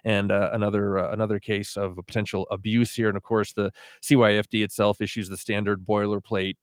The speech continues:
you know, "We take such things seriously," yada, yada, yada. But, um, another black eye for a, a, a department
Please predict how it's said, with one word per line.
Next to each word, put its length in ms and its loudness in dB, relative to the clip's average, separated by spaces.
you 100 -10
know, 100 -6
"We 140 -2
take 260 -2
such 240 -6
things 240 -10
seriously," 440 -6
yada, 260 -4
yada, 240 -10
yada. 320 -6
But, 180 -8
um, 220 0
another 280 8
black 320 6
eye 260 8
for 320 0
a, 440 -2
a, 40 -6
a 40 -8
department 680 -4